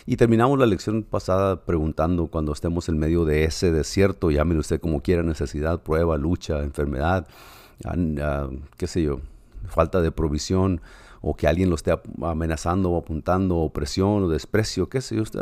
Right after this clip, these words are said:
haga lo que usted quiera, traición. Cuando estemos en medio de eso, ¿qué hemos aprendido cuando estamos en, a través, atravesando ese desierto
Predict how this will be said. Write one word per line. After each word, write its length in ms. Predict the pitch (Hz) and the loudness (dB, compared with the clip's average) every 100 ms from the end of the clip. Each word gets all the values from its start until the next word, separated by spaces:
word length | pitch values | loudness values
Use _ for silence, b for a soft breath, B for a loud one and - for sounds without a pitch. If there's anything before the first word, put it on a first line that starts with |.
| - | -4
haga 220 | 139 - | -4 -4
lo 120 | - | -6
que 80 | - | -10
usted 200 | - - | -10 -4
quiera, 240 | 92 78 | -2 0
traición. 600 | 78 87 87 - 104 98 B B B B B B - | 0 0 0 2 4 4 B B B B B B 0
Cuando 160 | 98 92 | 4 6
estemos 320 | 110 120 117 | 4 4 4
en 100 | 92 | 4
medio 260 | 101 120 | 6 6
de 140 | 104 101 | 6 4
eso, 320 | 110 90 87 - | 2 -2 -2 -2
¿qué 380 | 104 104 107 92 | 2 4 4 2
hemos 320 | 98 98 - | 2 0 -2
aprendido 540 | 80 71 73 76 78 | -6 -4 -2 -2 -2
cuando 180 | 71 69 | -4 -8
estamos 480 | 65 71 71 - - - | -6 -6 -4 -6 -8 -10
en, 160 | 73 69 - | -8 -6 -8
a 80 | - | -2
través, 560 | 67 69 104 - - - | 0 2 0 -4 -18 -12
atravesando 560 | - 76 73 92 104 95 | -4 -2 0 0 2 2
ese 180 | 104 | 2
desierto 540 | 85 - 76 69 120 | 0 -2 -6 -4 -6